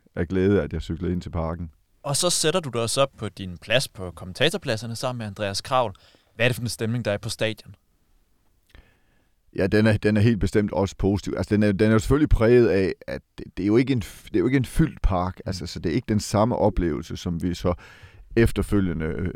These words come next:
Speaker 1: oplevede til de her V M-kvalifikationskampene mod Israel og mod Østrig og Skotland, hvor der, der var totalt fuldt hus. Og så, så, d-, altså, så meget kan femten tusind alligevel ikke gøre. Øh,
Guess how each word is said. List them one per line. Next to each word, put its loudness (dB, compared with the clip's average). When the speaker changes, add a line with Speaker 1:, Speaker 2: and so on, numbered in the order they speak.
Speaker 1:
oplevede 2
til -4
de 2
her 4
V 2
M-kvalifikationskampene -6
mod -6
Israel -8
og -8
mod -4
Østrig -6
og -12
Skotland, -6
hvor -8
der, -12
der -14
var -18
totalt -2
fuldt -10
hus. -12
Og -10
så, 0
så, -6
d-, -10
altså, -8
så -2
meget 4
kan -2
femten -2
tusind -4
alligevel -2
ikke -4
gøre. -4
Øh, -2